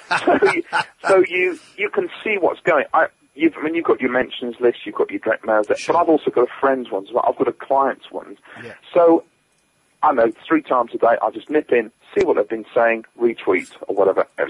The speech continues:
Speaker 1: some, uh, every other day I will go in and spend a little bit longer on there, but I probably spend half an hour a day in total.
Speaker 2: Uh, that was
Speaker 1: And I
Speaker 2: gonna be
Speaker 1: basically
Speaker 2: my,
Speaker 1: go in.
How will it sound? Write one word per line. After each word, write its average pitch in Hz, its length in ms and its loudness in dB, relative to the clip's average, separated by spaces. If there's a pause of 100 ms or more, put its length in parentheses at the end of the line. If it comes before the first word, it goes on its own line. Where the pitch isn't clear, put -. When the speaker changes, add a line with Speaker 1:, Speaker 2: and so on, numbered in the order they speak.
Speaker 1:
some, 196 160 0
uh, 120 160 0
every 131 340 2
other 131 160 4
day 101 340 4
I 113 100 0
will 98 120 -6
go 104 200 2
in 101 100 -4
and 95 100 -10
spend 95 220 -6
a 98 60 -2
little 123 220 2
bit - 120 -2
longer 101 340 -2
on 90 120 -4
there, 95 160 0
but 139 120 -2
I 143 60 2
probably - 220 -2
spend 98 280 -8
half 120 240 -2
an 120 100 -2
hour 120 200 2
a 117 40 -4
day 127 260 0
in 123 80 -14
total. 135 420 -6 (260)
Speaker 2:
Uh, 147 140 -8
that 151 200 -8
was 151 120 -12
Speaker 1:
And 110 80 2
I 127 40 4
Speaker 2:
gonna 160 120 0
be 156 60 4
Speaker 1:
basically 131 100 -8
Speaker 2:
my, 127 80 -2
Speaker 1:
go 135 120 6
in. 139 100 0